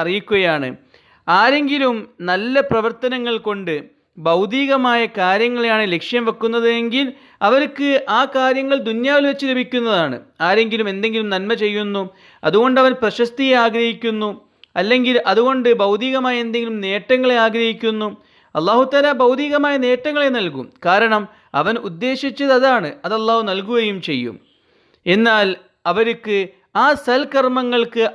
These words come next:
അല്ലാഹുവിൻ്റെ അടുക്കൽ യാതൊരു പ്രതിഫലവും ഉണ്ടാകുന്നതല്ല. അല്ലാഹുവിൻ്റെ അടുക്കൽ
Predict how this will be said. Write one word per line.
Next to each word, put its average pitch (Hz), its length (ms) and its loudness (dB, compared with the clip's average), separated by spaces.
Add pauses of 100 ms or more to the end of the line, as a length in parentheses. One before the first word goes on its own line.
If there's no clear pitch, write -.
അല്ലാഹുവിൻ്റെ 247 600 0
അടുക്കൽ 226 300 2 (100)
യാതൊരു 208 460 2
പ്രതിഫലവും 220 560 0
ഉണ്ടാകുന്നതല്ല. 196 720 0 (440)
അല്ലാഹുവിൻ്റെ 262 640 2
അടുക്കൽ 233 360 2